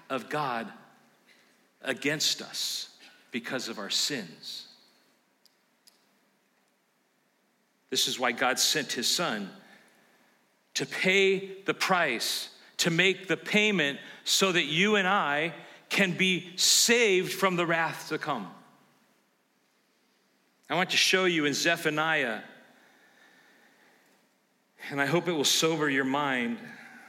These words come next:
Zephaniah one, way back then, way back then, verse fourteen. "The great day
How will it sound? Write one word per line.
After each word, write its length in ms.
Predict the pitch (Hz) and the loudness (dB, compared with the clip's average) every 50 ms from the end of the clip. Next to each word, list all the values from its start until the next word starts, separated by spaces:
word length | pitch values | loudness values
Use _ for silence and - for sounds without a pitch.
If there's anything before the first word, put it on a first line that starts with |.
| - - - - - - - - - - - 123 127 113 | -20 -20 -20 -20 -20 -20 -20 -20 -20 -20 -20 -18 -14 -10
Zephaniah 600 | 117 117 165 175 - 175 170 165 160 165 156 151 | -4 -2 -2 0 2 0 0 2 2 2 2 2
one, 260 | 143 147 147 135 127 131 | 2 2 0 2 2 4
way 180 | 180 208 226 | 4 4 4
back 260 | 196 233 220 214 - | 4 2 2 2 0
then, 380 | - 196 190 170 131 101 98 - | 2 2 2 2 0 -2 -2 0
way 140 | - 202 240 | 2 2 2
back 240 | 208 233 214 202 - | 4 2 0 0 0
then, 180 | - 156 139 127 | 0 -2 0 0
verse 220 | 147 175 165 - | 0 0 0 0
fourteen. 680 | - - 185 185 185 - - 165 151 131 120 110 113 - - - - - - - - - _ - | 0 0 0 0 0 0 -2 0 0 0 -2 -4 -6 -10 -16 -20 -20 -20 -20 -20 -20 -8 _ 0
"The 100 | 175 165 | 0 2
great 840 | - 180 190 220 233 240 247 233 240 - - - - - - 131 - | 4 4 4 6 6 4 2 0 -2 -6 -12 -18 -20 -20 -12 0 2
day 460 | - 226 240 233 240 240 240 226 233 | 4 4 4 4 2 2 0 -2 -4